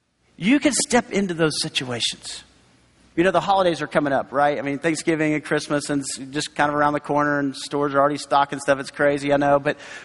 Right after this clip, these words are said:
but you know what the great thing is? That you and I have this opportunity to establish some new traditions.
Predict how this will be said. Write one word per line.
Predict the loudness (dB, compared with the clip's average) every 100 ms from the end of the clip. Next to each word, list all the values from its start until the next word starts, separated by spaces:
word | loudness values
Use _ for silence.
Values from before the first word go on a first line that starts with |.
| -2
but | 0
you | 2
know | 2
what | 2
the |
great | 2 0 0 -2
thing | 0 0
is? | -2 -4 -12 _ _ _ _ _ _ _ _ _
That | -2
you | 0 2 4
and | 4
I | 4 4
have | 2
this | 2 2 2
opportunity | 0 -2 0 2 2 -2 -14 -20 _ _ _ _ _ -10
to | -2 0
establish | 0 2 2 2
some | 0 0
new | 0
traditions. | -2 -4 -4 -6 -10 -14